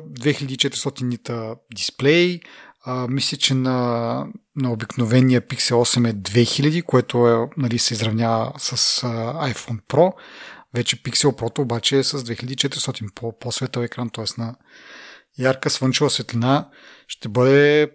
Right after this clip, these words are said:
по-така четим този дисплей, което, нали, плюс, браво. А, по-добра чувствителност на камерите. А, значи те, нали, Pro-то има три камери и за трите с-,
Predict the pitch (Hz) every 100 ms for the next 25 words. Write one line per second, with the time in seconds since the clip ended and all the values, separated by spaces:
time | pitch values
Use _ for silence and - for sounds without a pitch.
0 | - 151 - 165 - - 113 - 107 107
1 | - 131 - 113 - 139 165 160 135 156
2 | _ _ _ - 131 - - - - _
3 | 120 107 120 190 190 - - - _ _
4 | 127 123 - - 139 160 139 151 156 -
5 | - 127 156 147 143 135 - 139 127 117
6 | - 165 190 196 - 143 131 131 135 _
7 | 143 - - 139 - - 143 139 139 _
8 | _ _ _ _ _ _ 143 143 139 139
9 | 151 147 147 147 147 135 - 139 - 139
10 | 143 160 185 190 165 120 127 - 147 165
11 | - 170 175 180 175 175 160 - _ -
12 | - - -